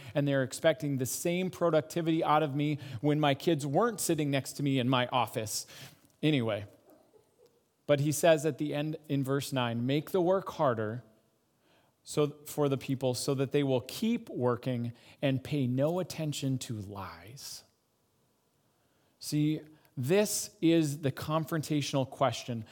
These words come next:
not just throughout the plagues, not just throughout this conversation with Pharaoh, but actually throughout the ti-, entire story of God and God's people. And the question is this: who will you serve? Or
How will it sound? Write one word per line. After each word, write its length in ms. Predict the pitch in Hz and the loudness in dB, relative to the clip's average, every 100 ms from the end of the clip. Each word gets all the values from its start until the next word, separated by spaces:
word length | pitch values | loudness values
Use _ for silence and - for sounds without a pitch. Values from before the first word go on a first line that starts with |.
| 123 - | -12 0
not 240 | 165 190 | 2 2
just 240 | 208 190 - | 0 -4 2
throughout 300 | 180 180 165 | 4 4 4
the 80 | |
plagues, 480 | - 156 147 151 123 | -2 4 4 4 2
not 180 | 160 160 | -2 0
just 180 | 175 - | -4 0
throughout 240 | 175 160 | 2 2
this 140 | 165 - | 0 -4
conversation 680 | 165 156 151 - 143 - 139 | -2 -2 -2 -2 -4 -2 -2
with 120 | - | 0
Pharaoh, 280 | 151 123 - - - | 2 2 0 -10 -2
but 120 | 165 | 4
actually 420 | 170 185 - 175 170 | 4 4 2 0 0
throughout 380 | - 170 165 | 4 4 4
the 80 | 156 | 0
ti-, 200 | - - - 170 | -6 -10 -8 -4
entire 560 | 156 - 180 185 196 | -4 -2 -2 0 -2
story 420 | 180 - 170 170 | -4 -2 0 2
of 160 | 151 123 | 2 2
God 420 | 151 156 160 151 - - - | 2 4 4 0 -6 -14 -4
and 200 | 143 147 | 0 2
God's 320 | 143 135 - | 2 2 -2
people. 480 | - 143 - - - - - | -4 -4 -4 -12 -14 -20 -12
And 140 | - 131 | -4 -4
the 60 | |
question 440 | 127 160 147 - 143 | 0 0 0 -2 -2
is 160 | 127 120 | -2 -2
this: 460 | 110 - - - _ _ _ _ _ _ _ _ | -6 -8 -14 -14 _ _ _ _ _ _ _ _
who 420 | - 196 160 139 - - _ _ - | -4 0 2 0 -6 -18 _ _ -4
will 120 | 127 | -2
you 120 | 117 | -2
serve? 640 | - 131 110 - - - - _ _ _ _ _ _ _ _ _ _ _ _ _ _ _ _ - - | -4 -6 -6 -10 -16 -20 -20 _ _ _ _ _ _ _ _ _ _ _ _ _ _ _ _ -16 -6
Or 220 | 127 117 | -6 -6